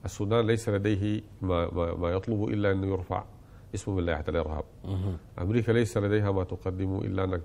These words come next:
Speaker 1: إلا أن ترفع اسم الس-، اسم السودان من اللائحة، لكن لن تفعل ذلك.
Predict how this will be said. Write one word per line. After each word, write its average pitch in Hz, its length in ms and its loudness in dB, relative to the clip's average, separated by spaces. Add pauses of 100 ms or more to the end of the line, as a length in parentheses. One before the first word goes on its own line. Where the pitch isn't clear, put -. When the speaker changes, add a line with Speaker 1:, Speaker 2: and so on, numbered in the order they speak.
Speaker 1:
إلا 92 280 -2
أن 90 140 -4
ترفع 92 360 -4 (560)
اسم 95 180 -6
الس-، 82 600 -4
اسم - 200 -8
السودان 98 300 -2
من 95 120 0
اللائحة، 85 280 -2
لكن 87 340 0
لن 101 160 0
تفعل 82 260 -2
ذلك. 82 280 -4